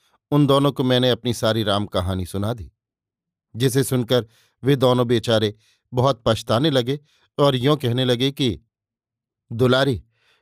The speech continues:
जो खून तुम्हारे घर में हो गए हैं, उनके कसूर में आश्चर्य नहीं कि तुम ही सजा पा जाओ और वो कसूर तुम्हारे ही गले मढ़ा जाए।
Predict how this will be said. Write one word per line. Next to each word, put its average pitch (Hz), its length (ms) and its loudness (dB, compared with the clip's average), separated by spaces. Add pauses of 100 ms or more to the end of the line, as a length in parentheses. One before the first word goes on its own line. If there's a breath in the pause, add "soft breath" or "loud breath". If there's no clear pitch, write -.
(120)
जो 131 160 0
खून 151 300 2
तुम्हारे 131 380 0
घर 120 220 -2
में 143 120 0
हो 110 180 -2
गए 135 140 0
हैं, 123 280 -10 (480)
उनके 139 260 0
कसूर 139 360 -2
में 135 140 0
आश्चर्य 123 400 0
नहीं 131 280 -2
कि - 200 -8
तुम 123 200 -2
ही 139 80 2
सजा 107 340 -2
पा 117 200 -2
जाओ 78 240 -10 (680)
और 131 140 4
वो 139 100 2
कसूर 135 380 -2
तुम्हारे 117 360 0
ही 117 160 0
गले 110 260 0
मढ़ा 107 260 -2
जाए। 101 220 -10